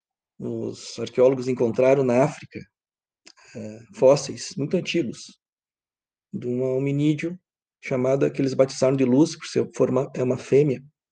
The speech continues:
três milhões de anos atrás. A imagem que tá ali era como, como Lucy Ela é uma, era uma mulher negra, viveu na África.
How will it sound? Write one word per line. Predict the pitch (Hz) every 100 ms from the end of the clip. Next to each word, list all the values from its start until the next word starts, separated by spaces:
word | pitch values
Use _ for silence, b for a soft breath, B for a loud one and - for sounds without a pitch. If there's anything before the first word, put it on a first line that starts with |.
| _ _ _ _ _ _
três | - 156 165
milhões | 170 151 160 147
de |
anos | 147 151 139
atrás. | 127 120 110 - - _ _ _ _ _ _ _ _ _
A | - 139
imagem | 139 151 160
que | 156
tá | 143
ali | 135 147
era | 156 151
como, | 170 165 170
como | - 160
Lucy | 156 160 -
Ela | 147 104 92 _ _ _ _ _ _ _ _ _ _ _ _ _ - 123 117
é | 117 117 110 -
uma, | 127
era | 127 131 135
uma |
mulher | 131 123 120
negra, | 123 135 156 180 185 _ _ _ _ _ _ _ _ _ -
viveu | 127 135
na | 131 120
África. | 131 143 - 175